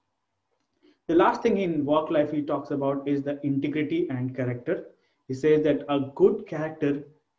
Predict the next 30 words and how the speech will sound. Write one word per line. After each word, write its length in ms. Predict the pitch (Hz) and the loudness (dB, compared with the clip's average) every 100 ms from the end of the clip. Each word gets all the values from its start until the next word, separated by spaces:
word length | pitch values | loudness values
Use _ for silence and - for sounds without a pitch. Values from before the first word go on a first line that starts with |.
| _ | _
can 240 | 143 143 139 | -2 0 2
change 320 | 151 151 135 | 2 2 2
not 240 | 139 139 | 0 2
only 220 | 147 139 | 2 2
your, 500 | 127 123 165 175 - - _ _ _ | 2 4 6 6 2 -12 _ _ _
but 420 | 127 131 131 - 131 | -2 0 0 -2 -4
lot 400 | 127 135 143 147 | 0 2 2 -2
of 160 | 139 139 | -4 -6
other 320 | 131 135 135 | -2 2 2
lives 320 | 127 131 127 | 2 0 -2
as 220 | 127 120 | -6 -6
well. 300 | 123 117 120 - _ _ _ | -6 -8 -10 -16 _ _ _
He 80 | 147 | -6
says 360 | 147 185 196 - | 2 4 4 2
in 520 | 156 151 143 143 139 | 0 4 4 2 0
the 480 | 143 139 131 123 - _ _ | 0 2 2 -2 -8 _ _
Hindu 640 | 127 143 135 139 135 131 - _ _ _ _ _ | -2 0 2 2 2 0 -8 _ _ _ _ _
philosophy, 600 | 139 147 185 - 139 139 | 2 4 2 -2 -2 0
there 180 | 135 135 | 2 2
are 220 | 135 135 | 2 0
three 340 | - 180 202 - | -2 -4 -4 -4
aspects 540 | 131 127 143 127 - - | -6 -4 -4 -4 -4 -6
of 300 | 131 127 123 - _ _ _ 135 | -2 -2 -4 -14 _ _ _ -2
integrity 640 | 139 139 131 135 131 135 | 0 0 2 0 0 0
and 140 | 127 | 0
character. 520 | 127 123 - 135 139 135 | 0 -4 -2 -2 -2 -2
Number 300 | 131 131 127 | 2 4 4
one 240 | 131 131 | 6 6
is 160 | 123 117 | 4 2
vichar, 500 | 123 131 120 135 | -2 -2 -4 -6